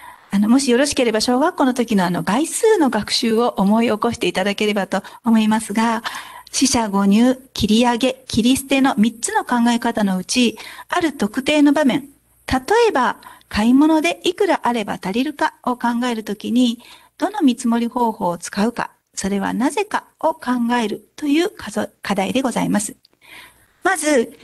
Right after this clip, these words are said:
実践前のデザイン作りの場面です。A先生はシステムに蓄積されている教材をベースとして、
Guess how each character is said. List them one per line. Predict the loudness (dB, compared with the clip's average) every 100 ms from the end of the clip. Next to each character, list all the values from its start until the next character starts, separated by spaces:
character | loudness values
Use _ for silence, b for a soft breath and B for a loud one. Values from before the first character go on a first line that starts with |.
| B -2
実 | 0 0 0
践 | 0 2
前 | 2 2 4
の | 4 2
デ | 0
ザ | 2 4
イ | 4
ン |
作 | 2 0
り | 4
の | 4 4
場 | 2
面 | 0 0
で | 0
す。 | 0 -2 -6 _ _ _ _ _
A | -2 0
先 | 2 2
生 | 4 0 2
は | 0 0 -4 -8
シ | -2 -2
ス | 0
テ | 0
ム | 4
に | 4 2
蓄 | -4 -4
積 | -4 0
さ | 0
れ | 0
て | 0
い | 0
る | 0
教 | 0 0
材 | 0 2 2
を |
ベ | 0 -2 -2
ー |
ス | -4
と | -4
し | -4 -2
て、 | 0 0 -2